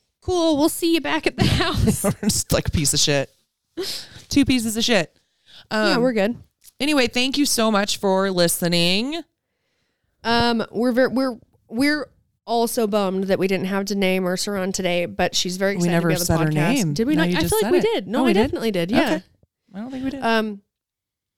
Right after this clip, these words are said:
Speaker 1: she is gonna be on. It's gonna be awesome. Bear with us.
Speaker 2: <laughs>
Speaker 1: We're all trying to, what?
Speaker 2: Dude, Cole Cabee's hair is, like, was amazing before you fixed it.
Speaker 1: Leave it.
Speaker 2: Holy
Speaker 1: Yeah.
Speaker 2: wow.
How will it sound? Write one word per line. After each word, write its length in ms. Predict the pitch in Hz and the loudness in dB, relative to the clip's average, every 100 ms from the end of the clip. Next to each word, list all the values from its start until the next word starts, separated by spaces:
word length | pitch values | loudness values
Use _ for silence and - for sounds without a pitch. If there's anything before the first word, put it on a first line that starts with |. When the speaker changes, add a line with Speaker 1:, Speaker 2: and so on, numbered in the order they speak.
| _ _ _ _ _ - | _ _ _ _ _ -4
Speaker 1:
she 200 | - 220 | 0 2
is 120 | 226 | 2
gonna 120 | 233 | 2
be 140 | 220 208 | 2 2
on. 320 | 185 180 185 _ _ | 2 0 -4 _ _
It's 160 | 180 - | -6 0
gonna 160 | 190 185 | 2 2
be 100 | 170 | 2
awesome. 520 | 151 156 156 147 151 _ _ _ _ _ _ | 0 -2 -6 -10 -16 _ _ _ _ _ _
Bear 160 | 185 185 | -4 0
with 160 | 170 165 | 2 0
us. 340 | 160 - - - - - - | -2 -2 -6 2 2 2 -2
Speaker 2:
<laughs> 160 | _ - | _ -10
Speaker 1:
We're 180 | 190 180 | -4 0
all 180 | 170 180 | 0 0
trying 320 | - 170 185 | 0 0 0
to, 100 | 170 | -2
what? 380 | 190 190 165 - | -2 0 0 2
Speaker 2:
Dude, 260 | 190 165 | 2 2
Cole 200 | - 196 | 0 0
Cabee's 300 | 190 170 151 | 0 0 2
hair 280 | - 143 143 | 2 4 0
is, 180 | 127 - 156 | -2 -8 -4
like, 180 | 135 117 | -2 0
was 140 | 135 143 | 0 2
amazing 500 | 131 135 139 139 131 | 2 2 0 0 -4
before 260 | 127 127 | -6 -4
you 100 | 123 | -4
fixed 320 | 123 120 - | -2 -2 -2
it. 200 | 120 107 - _ _ _ _ | -4 -6 -12 _ _ _ _
Speaker 1:
Leave 220 | 202 226 | -4 -2
it. 80 | 190 | 0
Speaker 2:
Holy 640 | 185 190 185 156 151 147 | 2 2 0 -2 0 2
Speaker 1:
Yeah. 360 | 175 180 180 175 | 2 2 0 0
Speaker 2:
wow. 540 | 143 139 131 120 107 | 0 2 2 0 -2